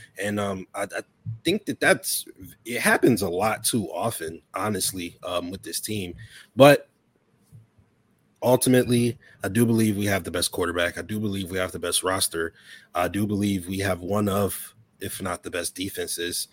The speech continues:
Um, so it doesn't change my opinion. I still think the Bills are the best, but, um, I'm also not one of those people who go week to week necessarily. I go based on what I see on the field, um,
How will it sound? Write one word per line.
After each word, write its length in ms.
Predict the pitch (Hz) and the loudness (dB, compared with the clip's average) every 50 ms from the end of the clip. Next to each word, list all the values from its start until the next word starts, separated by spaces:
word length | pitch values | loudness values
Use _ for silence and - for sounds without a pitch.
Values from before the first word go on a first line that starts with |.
| _ - - - - _ _ | _ -20 -20 -20 -20 _ _
Um, 420 | - 95 95 92 90 87 85 85 - _ | -4 -2 -2 -2 -2 -2 -4 -6 -12 _
so 460 | - - - 131 117 113 110 104 - _ _ - | -2 2 6 6 6 6 4 2 0 _ _ -4
it 160 | 107 113 113 | -2 0 4
doesn't 320 | 131 160 170 147 131 101 | 6 6 6 6 4 2
change 420 | - - - 104 113 127 113 92 92 | 0 -2 0 2 2 2 2 2 0
my 160 | 92 87 87 | -2 -2 -2
opinion. 540 | 87 - - 92 85 85 85 85 90 95 110 - - _ _ _ _ | -4 -4 -4 -6 -4 -4 -4 -6 -6 -8 -12 -16 -20 _ _ _ _
I 100 | - 92 | -4 -2
still 240 | 90 - - 135 147 | -2 2 4 2 4
think 200 | - 143 117 - | 4 2 0 0
the 80 | - 90 | -4 -12
Bills 340 | 76 - 92 98 101 110 98 | -8 -4 -4 -2 -2 -2 -4
are 60 | 87 | -4
the 60 | 85 | -6
best, 400 | 80 85 85 87 95 - - - - - - - _ | -6 -6 -6 -4 -4 -6 -8 -10 -16 -20 -20 -8 _
but, 280 | - 117 117 110 - - - | 2 2 2 2 -2 -8 -12
um, 460 | - 107 107 110 110 107 104 101 104 110 - | -6 -2 0 0 0 0 0 -2 -6 -6 0
I'm 180 | - - 160 | 2 6 8
also 220 | 160 147 135 - 127 | 8 8 8 6 6
not 200 | 123 123 117 113 | 6 6 6 6
one 120 | 120 120 | 8 8
of 60 | 117 | 8
those 180 | 117 113 110 107 | 6 6 4 2
people 280 | - 120 117 117 113 104 | 0 -2 -2 0 -2 -2
who 160 | 117 110 95 | -2 -2 -4
go 200 | 87 - - 107 | -4 -2 0 0
week 240 | 117 110 123 123 117 | 0 2 0 -2 -2
to 80 | - 101 | -4 -6
week 180 | 92 117 123 - | -6 -6 -6 -6
necessarily. 680 | 110 101 - 104 - - 110 113 120 120 123 123 113 _ | -8 -8 -6 -6 -4 -4 -2 0 0 0 0 -2 -2 _
I 180 | - - - 135 | -2 0 0 0
go 400 | 127 123 127 123 117 113 104 - _ _ _ _ _ | 2 2 2 4 2 2 0 -2 _ _ _ _ _
based 340 | - 123 113 110 - - - | -4 -2 -2 -2 -4 -4 -4
on 300 | 110 104 101 98 98 95 | -4 -2 -2 -4 -4 -6
what 200 | 92 92 104 101 | -6 -6 -4 -4
I 120 | 95 95 | -4 -4
see 220 | 95 - - 104 95 | -2 -4 -4 -2 -4
on 120 | 92 87 | -4 -6
the 60 | 87 | -6
field, 440 | - - - 101 101 113 123 131 - _ _ - - - - - - - _ _ _ - | -8 -6 -6 -4 -2 -2 -2 -2 -4 _ _ -20 -20 -20 -20 -20 -20 -20 _ _ _ -4
um, 480 | 95 95 95 92 87 87 85 82 80 | -2 -2 0 0 -2 -2 -4 -6 -8